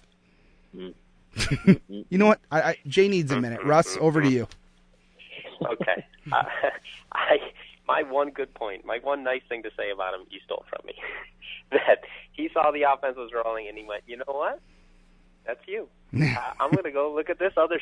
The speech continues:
Speaker 3: steaming pile of shit."
Speaker 2: <laughs>
Speaker 3: And, and he apparently just stared at it from his little perch from the beginning of the year at the
Speaker 2: Yep.
Speaker 3: back of the bench, uh, and didn't do a whole lot else. You, you don't win three games, hear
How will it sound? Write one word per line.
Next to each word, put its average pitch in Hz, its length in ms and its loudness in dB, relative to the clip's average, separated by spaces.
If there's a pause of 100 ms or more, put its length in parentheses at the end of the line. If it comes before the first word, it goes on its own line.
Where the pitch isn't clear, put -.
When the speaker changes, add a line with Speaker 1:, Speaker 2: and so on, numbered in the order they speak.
Speaker 3:
steaming 104 340 -8
pile 98 340 -4
of 95 160 -12
shit." 107 180 0
Speaker 2:
<laughs> 139 560 4
Speaker 3:
And, 135 100 0 (380)
and 127 100 -2
he 180 140 -2
apparently 180 420 2
just 123 220 -8
stared 113 280 -4
at 80 180 -10
it - 80 -14 (200)
from 123 160 -2
his 127 140 -10
little 123 160 0
perch 117 380 -8
from 104 140 -8
the 98 60 -14
beginning 101 400 -8
of 95 60 -8
the 95 80 -10
year 95 380 -2
at - 20 -20
the 123 60 -8 (100)
Speaker 2:
Yep. 143 80 -2
Speaker 3:
back 101 220 2
of 98 40 -4
the 90 80 -6
bench, 98 260 0 (180)
uh, 95 240 -4
and 104 100 -10
didn't 113 240 -6
do 107 160 -2
a 95 60 -2
whole 98 280 0
lot 95 200 4
else. 90 180 2 (540)
You, 175 200 -10 (440)
you 139 140 -4
don't 175 280 10
win 139 260 0 (140)
three 143 240 -8
games, 104 480 0 (800)
hear 127 180 0